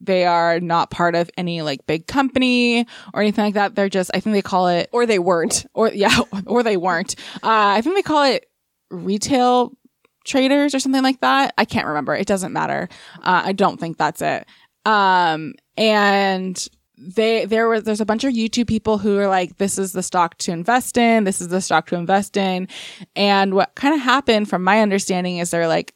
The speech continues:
Speaker 1: "GameStop is the stock to invest in." And then I think a few people were like, "Let's just fuck it up. Let's just
Speaker 2: Mm-hmm.
Speaker 1: fuck everything up." And they put thousands, thousands of dollars into it and just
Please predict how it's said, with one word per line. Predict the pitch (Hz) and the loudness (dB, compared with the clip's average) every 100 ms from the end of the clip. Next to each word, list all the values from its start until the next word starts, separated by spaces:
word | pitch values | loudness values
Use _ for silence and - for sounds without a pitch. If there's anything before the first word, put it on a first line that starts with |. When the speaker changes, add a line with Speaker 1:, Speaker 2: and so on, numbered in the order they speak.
| - | -8
Speaker 1:
"GameStop | 175 175 196 196 | -4 -2 0 2
is | 220 214 | 2 -2
the | 214 | -2
stock | 220 - 214 | -2 0 0
to | - | 0
invest | 233 220 285 - 180 | 0 2 -2 -2 -4
in." | 160 160 - | -4 -4 -4
And | - 196 | -2 -2
then | 185 175 - | -2 -6 -8
I | - | -10
think | - 208 | -6 -4
a | |
few | 233 220 | -2 0
people | 226 190 | 0 2
were | 185 | 2
like, | 170 147 - - - - | 4 2 -2 -14 -20 -4
"Let's | 160 156 | -2 0
just | 220 - | 0 -2
fuck | - 156 - | -4 -6 -4
it | 113 | -4
up. | 117 - _ - | -6 -6 _ -4
Let's | 196 202 | 0 0
just | 190 175 | 0 0
Speaker 2:
Mm-hmm. | 165 | 2
Speaker 1:
fuck | 175 | 2
everything | 170 165 170 151 151 | 0 -4 -6 -6 -2
up." | 170 - - | -2 -2 -6
And | 185 | -6
they | 190 | -6
put | - 220 185 - _ _ _ _ | -6 -2 -4 -4 _ _ _ _
thousands, | _ - - 190 196 202 214 233 254 269 285 - _ _ _ _ - | _ -8 -2 2 2 2 2 2 2 0 -4 -14 _ _ _ _ -2
thousands | - 214 220 208 220 | 0 2 2 0 -2
of | 220 196 | -2 0
dollars | 175 185 180 175 | 2 2 0 -4
into | 175 220 | -4 0
it | 214 226 - | 2 2 -2
and | 190 190 190 | -2 -2 -2
just | 196 170 175 - - | 0 0 -2 -8 -8